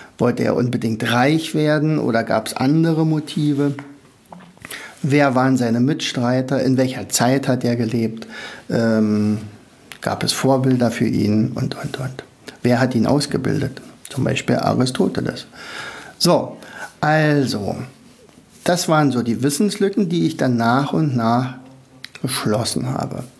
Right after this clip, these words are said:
Und dann kommt der Schritt Nummer vier und da guckst du schon mal, was du überhaupt mittlerweile weißt.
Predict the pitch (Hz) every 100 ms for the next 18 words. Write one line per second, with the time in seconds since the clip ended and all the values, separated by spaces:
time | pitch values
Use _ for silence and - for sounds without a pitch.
0 | - - - - 143 147 220 240 214 214
1 | 190 - 160 160 170 165 165 165 165 -
2 | - - - - - - 156 135 147 196
3 | 294 - - - - - - _ 143 131
4 | 151 226 247 - - - 214 233 - -
5 | 202 - 175 175 170 160 160 139 117 120
6 | - - 120 120 113 110 - - - _
7 | - - - 208 190 - 104 131 131 -
8 | - - - -